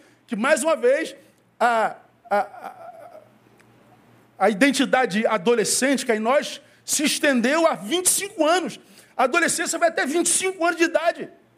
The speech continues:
Aqui, ó, vou falar sobre isso mais pra frente. Ah, meu celular foi e não voltou, né?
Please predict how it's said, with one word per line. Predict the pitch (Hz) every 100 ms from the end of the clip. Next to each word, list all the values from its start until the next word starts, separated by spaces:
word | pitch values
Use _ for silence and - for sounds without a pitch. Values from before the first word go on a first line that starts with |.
| _ _ _ _ _ _ _ _ _ _ _ _ _ _ _ - _
Aqui, | 190 202 233
ó, | 175
vou | 190
falar | 202 185
sobre | 202 175 202
isso | - 180 -
mais | 160 190
pra | 190
frente. | - 220 202 - - - _ _ _ _ _ _ _ _ _ _ _ _ -
Ah, | 160 160 160 151 - - _ _ _ _
meu | 156
celular | 156 175 180
foi | 185
e | 214
não |
voltou, | 202 180 165 180
né? | 196